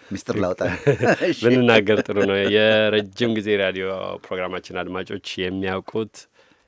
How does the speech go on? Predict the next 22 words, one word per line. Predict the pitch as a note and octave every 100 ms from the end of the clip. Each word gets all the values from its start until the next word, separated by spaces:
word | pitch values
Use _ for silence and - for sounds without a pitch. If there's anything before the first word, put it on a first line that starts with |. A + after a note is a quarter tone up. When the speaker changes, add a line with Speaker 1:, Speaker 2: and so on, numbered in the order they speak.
| _ -
Speaker 2:
ቴሌላይም | F#2+ G2 G2+ G2+
ባክ | A2+ -
በራዲዮ | F2 E2+ E2+
መጽሔት | E2+ E2 F2+ F2+ - F2 D#2+ E2
ዝግጅት | E2 E2+ E2 -
አድርገናል። | F2 E2+ E2 E2+ F2 F#2
ቃለ | - F2+
ምልልሱን | F2 F2 F2 F#2
የመከታተል | F2 F2 - E2+ E2 F2+
እድል | E2+ F2+ F2
ላልነበራቸው፣ | E2 D#2+ F2+ F2 E2 E2+ - C3 D#3+ _ _ _ _ _ _
እ፣ | E2 D#2+ D#2+
በድረገጻችን | D#2+ E2 F2+ E2+ - E2+ - E2+
ላይ | E2 E2
ያገኙታል። | E2 E2+ F2 F2+ C3 C3+ _
ለማንኛውም | G2 G#2 G#2+ G2+ G2+ A#2 B2 - _ _ _ _ _ _ _ _ _ _ -
አንጋፋው | F#2+ G2+ F#2 G#2 G2 - F#2 F2 E2+ E2+ - - -
ከሠላሳ | - G2 F#2+ - F2 F2 G2 F#2 F#2+ _ -
አራት | G#2 G#2 G2+ -
ዓመት | E2 D#2+ -
በላይ | F2 E2+ F2
በአሜኛ-፣ | F2 E2 E2 - F2+ E2+ F2 E2+